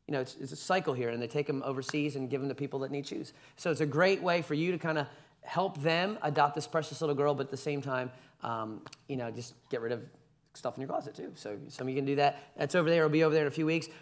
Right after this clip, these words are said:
We do have, they're gonna have a garage sale in a couple weeks. We'll let you know about that. There is an art sale. Some of our scad kids that are trying to go to the, uh, Nicaragua,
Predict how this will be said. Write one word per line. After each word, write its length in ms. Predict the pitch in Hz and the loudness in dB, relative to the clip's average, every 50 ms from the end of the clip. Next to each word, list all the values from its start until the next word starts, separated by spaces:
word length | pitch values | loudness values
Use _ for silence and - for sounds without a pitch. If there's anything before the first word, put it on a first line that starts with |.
| - | -2
We 100 | - 147 | 0 2
do 160 | 143 143 160 165 | 4 4 4 4
have, 120 | 165 151 | 4 4
they're 80 | 147 151 | 4 4
gonna 140 | 143 147 143 | 4 4 2
have 140 | 139 131 131 | 2 0 0
a 40 | |
garage 300 | 123 135 143 147 151 151 | 2 4 6 8 6 6
sale 180 | - 175 170 160 | 4 2 0 0
in 60 | 156 | 2
a 40 | 156 | 2
couple 180 | 175 151 151 156 | 2 2 2 2
weeks. 200 | 165 160 - 143 | 2 2 2 2
We'll 60 | 139 | 0
let 100 | 143 143 | 2 2
you 80 | 143 | 2
know 100 | 139 131 | 0 0
about 180 | 131 131 127 120 | 2 2 2 4
that. 320 | 143 143 147 147 - - - - - | 6 6 6 6 4 -2 -10 -4 4
There 140 | 160 156 151 | 6 8 8
is 140 | 147 131 | 8 6
an 80 | 139 139 | 2 2
art 260 | 123 139 156 175 170 | 4 6 6 6 4
sale. 240 | - 185 175 175 170 | 2 0 2 2 2
Some 140 | 165 - 165 | 0 0 -2
of 100 | 147 139 | 0 2
our 80 | 151 | 0
scad 360 | 143 143 - 165 160 156 156 - | 0 0 2 4 4 4 4 2
kids 180 | 170 160 147 | -2 -2 -2
that 80 | 139 139 | -2 -4
are 40 | 131 | -4
trying 220 | - 156 151 147 | -2 0 0 0
to 60 | 147 | 2
go 100 | 143 151 | 4 4
to 80 | 147 143 | 4 4
the, 240 | 139 131 - - 123 | 2 2 0 2 4
uh, 140 | 127 123 | 4 4
Nicaragua, 680 | 120 135 147 - 147 143 143 147 156 147 160 165 160 156 | 4 2 0 0 2 4 6 6 6 6 4 4 2 2